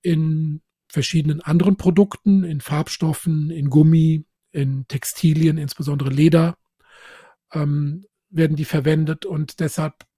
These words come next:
wurde früher, als das noch nicht so bekannt war und man noch nicht so diese betrieblichen Gesundheitsvorsorgemaßnahmen getroffen hat, wurde das in vielen Fällen auch als Bedru-, Berufskrankheit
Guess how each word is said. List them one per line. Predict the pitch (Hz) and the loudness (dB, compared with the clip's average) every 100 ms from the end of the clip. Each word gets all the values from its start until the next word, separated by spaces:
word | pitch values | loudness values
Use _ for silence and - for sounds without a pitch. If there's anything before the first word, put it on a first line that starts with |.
| _ | _
wurde | 147 165 165 | 0 0 0
früher, | - - 170 220 247 190 | -6 2 4 6 4 -4
als | 180 - | -8 -8
das | 175 - - - | -10 -10 -10 -10
noch | 170 160 - | -8 -10 -6
nicht | 170 - - | -6 -6 -4
so | 175 165 160 - | 0 0 -2 -8
bekannt | 147 - 160 180 190 | -14 -6 -2 -2 0
war | 185 180 | -2 -2
und | 165 | -2
man | 151 | -2
noch | 151 | -4
nicht | 156 - | -4 -6
so | 160 | -6
diese | 143 139 135 | -4 -6 -6
betrieblichen | 135 170 - 160 - 147 131 _ _ _ _ _ | -4 -4 -2 -4 -2 -2 -4 _ _ _ _ _
Gesundheitsvorsorgemaßnahmen | 147 170 180 170 160 - - - 175 170 170 160 160 160 160 - 151 156 | -2 0 2 0 -2 -6 -12 0 2 4 2 0 0 -2 -4 -4 -6 -6
getroffen | 147 - 147 - | -6 -8 -8 -6
hat, | 143 - | -8 -8
wurde | 160 151 | -8 -6
das | 147 143 | -8 -10
in | 143 135 | -10 -12
vielen | - 175 175 | -2 0 0
Fällen | - 165 151 | 0 -4 -4
auch | 151 | -8
als | 160 139 | -10 -12
Bedru-, | - - 147 | -12 -14 -6
Berufskrankheit | 151 165 156 - 139 - 131 123 | 0 0 0 -6 -10 -10 -14 -16